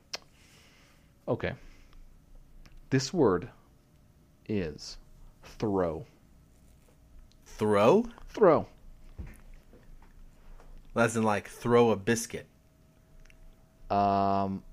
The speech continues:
Speaker 1: I don't know how you grew up, but I, um,
Speaker 2: <laughs>
Speaker 1: n-, ca-, throw, y-, yeah.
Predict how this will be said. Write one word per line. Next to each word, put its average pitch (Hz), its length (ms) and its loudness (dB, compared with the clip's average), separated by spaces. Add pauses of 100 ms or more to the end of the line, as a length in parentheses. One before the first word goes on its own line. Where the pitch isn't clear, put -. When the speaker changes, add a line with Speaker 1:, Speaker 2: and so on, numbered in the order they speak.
(220)
Speaker 1:
I 101 140 2
don't 156 160 2
know 131 100 0
how 117 240 2
you 110 280 -4
grew 85 320 -4
up, 73 140 2 (200)
but 87 320 0 (360)
I, 101 240 0 (480)
um, 113 220 -4 (640)
Speaker 2:
<laughs> - 1200 -2
Speaker 1:
n-, 98 320 -4 (100)
ca-, - 220 0 (260)
throw, 135 360 6
y-, 156 240 -6
yeah. 160 400 2